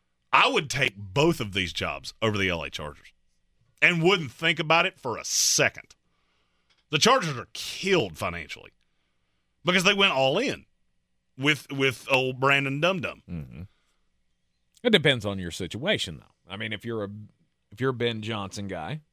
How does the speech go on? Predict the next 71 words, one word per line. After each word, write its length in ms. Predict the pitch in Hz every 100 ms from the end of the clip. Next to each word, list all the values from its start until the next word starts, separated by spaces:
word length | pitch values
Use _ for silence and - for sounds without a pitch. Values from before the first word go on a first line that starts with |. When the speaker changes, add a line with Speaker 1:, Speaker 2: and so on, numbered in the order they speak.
| _
Speaker 1:
If 140 | - 120
I'm 140 | 123
Ben 100 | 123 123
Speaker 2:
you, 40 |
you 60 | 135
Speaker 1:
Johnson, 320 | 117 113 110
Speaker 2:
take 60 |
the 60 | 110
Speaker 1:
my 60 | 120
f- 40 |
Speaker 2:
longer, 540 | 127 131 127 127 120 -
you, 200 | 123 120
you 140 | 127
take 180 | 131 113
the 60 | 117
longer 260 | 120 110
range 300 | 110 120 123
plan, 340 | 240 233 82 82
right? 160 | 92
Speaker 1:
If 80 | -
I'm 180 | 120 123
Ben 200 | 117 104
Johnson, 360 | 104 104 98
Atlanta's 420 | 90 92 95 87 80
the 80 |
one 160 | 85 80
that 80 | 76
I 40 |
want. 200 | 65 58 _
Speaker 2:
Yeah. 180 | 311 262 - _ -
You 120 | 104
got 60 | 101
Speaker 1:
Period. 240 | - - -
Speaker 2:
Atlanta, 600 | 123 104 113 120 120 113 131
Washington, 800 | 95 101 104 113 104 110 107 104
Speaker 1:
I 60 |
Speaker 2:
either 140 | 131 143
Speaker 1:
can 40 |
go 60 | 151
Speaker 2:
one 60 | 143
of 60 |
Speaker 1:
get 100 | 165 -
my 100 | 135
Speaker 2:
those. 60 | 170
Speaker 1:
own 100 | 190
quarterback. 600 | 156 131 110 104 110 127
I 160 | 113
can 160 | 113 101
build 220 | 135 143
a 20 |
team 240 | 127 143 135
around 280 | 113 107 104
it. 100 | 98
I 60 |
got 160 | 95 -
two 140 | 135
young 220 | 139 135
receivers. 400 | 127 - 110 98
I 60 | 95
got 100 | 92
a 40 |
young 200 | 104 120 113
running 220 | 107 101
back. 220 | 101 98
I 60 | 87
got 120 | 85
a 40 |
really 200 | 95 110
good 80 | 101
offensive 380 | 98 92 92 90
line. 200 | 69 52